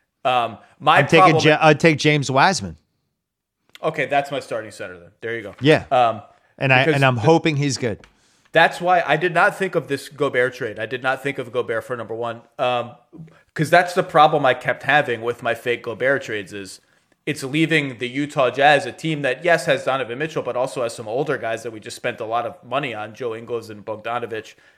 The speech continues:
Speaker 1: It's leaving them without a starting center. I kept running into this roadblock of who's my starting center next year 'cause I thought of some okay Gobert trades 'cause I do think,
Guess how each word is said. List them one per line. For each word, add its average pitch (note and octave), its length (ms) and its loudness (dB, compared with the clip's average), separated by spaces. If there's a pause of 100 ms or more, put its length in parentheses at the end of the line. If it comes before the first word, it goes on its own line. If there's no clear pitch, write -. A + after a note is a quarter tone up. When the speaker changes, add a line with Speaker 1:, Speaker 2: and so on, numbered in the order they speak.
(100)
Speaker 1:
It's C#3+ 200 -10
leaving C#3+ 440 -2
them B2+ 200 0
without A#2+ 380 0
a A2+ 40 -4
starting A#2 400 -2
center. C3+ 300 -2
I G#2+ 140 -6
kept C3+ 200 -8
running B2+ 220 -2
into B2 140 -14
this A#2 180 -14
roadblock A#2+ 560 -6
of A2 120 -14
who's B2+ 260 -16
my A2+ 100 -10
starting G#2+ 340 -12
center C#3+ 380 -4
next G2+ 260 -14
year A2 120 -12
'cause E3 120 -10
I G3+ 100 2
thought - 220 4
of G3+ 120 -4
some D3+ 100 -6
okay C#3+ 320 0
Gobert C3+ 440 -2
trades A#2+ 300 -6
'cause C#3 160 -8
I B2+ 100 0
do E3 200 -8
think, C#3+ 380 -6